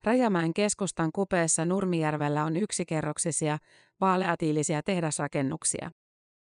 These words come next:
Täällä valmistui Tuulia Halmeen piano vuonna tuhat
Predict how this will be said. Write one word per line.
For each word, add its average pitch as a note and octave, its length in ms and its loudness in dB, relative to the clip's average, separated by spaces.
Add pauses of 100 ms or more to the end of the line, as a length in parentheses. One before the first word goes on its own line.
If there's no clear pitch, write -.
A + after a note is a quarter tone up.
(280)
Täällä A3 300 4
valmistui F3 600 2
Tuulia F#3+ 360 2
Halmeen E3 480 0
piano E3 380 0
vuonna E3+ 400 0
tuhat D#3+ 260 -2